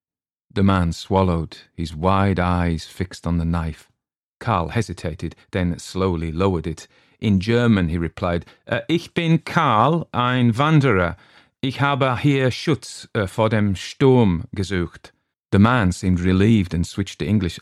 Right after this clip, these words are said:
"Oh, I am sorry to disturb you. I thought I was alone. I am Marcus. I, I apologize for the fright. This storm is, uh, quite unsettling." "I wasn't frightened." "Ah," Marcus laughed nervously.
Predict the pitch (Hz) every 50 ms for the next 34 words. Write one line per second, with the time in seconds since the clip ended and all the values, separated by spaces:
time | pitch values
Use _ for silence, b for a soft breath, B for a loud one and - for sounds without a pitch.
0 | _ - 151 180 143 92 - - 82 110 139 147 135 - - 165 175 240 247 -
1 | 226 - 226 - - - 240 247 196 - - - 80 - - - - - - -
2 | 123 151 147 - - 262 262 - - 220 226 220 - 208 208 202 180 113 87 87
3 | 82 - _ _ _ _ _ _ _ _ _ _ - 127 165 202 - 254 226 214
4 | 214 220 220 226 208 - - - 82 - - - - - - - - - 127 131
5 | - - - 131 127 120 - - 190 240 285 - 247 233 220 - - - 113 -
6 | - - - 131 117 90 98 110 - - - - - - - 127 - 202 - -
7 | - - - 214 240 247 240 220 196 170 - - - - - 107 - - - -
8 | - 277 - - - 233 - - 254 247 - - 123 87 80 80 - - _ _
9 | _ _ _ _ _ _ _ _ _ _ - - 127 131 113 110 92 - - -
10 | 87 85 73 - 87 87 85 - - _ _ _ _ _ - - 196 208 175 139
11 | 107 92 - - 113 107 - 107 104 92 87 - - 90 85 - - - - -
12 | 82 82 - - - 85 85 82 80 - - - - 76 80